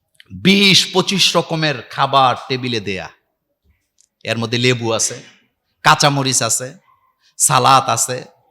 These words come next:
তারপরে পোলাও, কুরমা, বিরিয়ানি, যা আছে ষোলো, সতেরো, বিশ রকম, চল্লিশ রকমের আইটেম। খাবারের টেবিলে বইসে আপনি জোশের ঠেলা একটা পেঁয়াজ চাবায়া খাইয়া ফেলাইছেন। কয়টা খাইছেন?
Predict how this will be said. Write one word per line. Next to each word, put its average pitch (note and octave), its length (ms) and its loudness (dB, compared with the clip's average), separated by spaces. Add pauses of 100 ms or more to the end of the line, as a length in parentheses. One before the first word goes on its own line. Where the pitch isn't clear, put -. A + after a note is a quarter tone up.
(380)
তারপরে B2+ 680 2 (680)
পোলাও, C3 800 4
কুরমা, C3+ 580 0 (220)
বিরিয়ানি, C3 680 2 (720)
যা F#3 100 6
আছে D#3+ 440 2 (180)
ষোলো, F3+ 280 -2
সতেরো, D3+ 340 -8
বিশ D#3 360 -4
রকম, C#3 220 -2
চল্লিশ F3+ 460 0
রকমের C3+ 260 -8
আইটেম। G#2 300 -10 (1300)
খাবারের A#2 400 -2
টেবিলে A2+ 280 -4
বইসে F#3+ 480 8
আপনি E3 380 4 (840)
জোশের C3 320 -4 (100)
ঠেলা C3 240 -2
একটা A#2+ 180 -6
পেঁয়াজ C3 400 -2
চাবায়া A#2 280 -2
খাইয়া A2 240 -10
ফেলাইছেন। G2 460 -18 (1080)
কয়টা A2+ 200 -12
খাইছেন? A#2+ 320 -14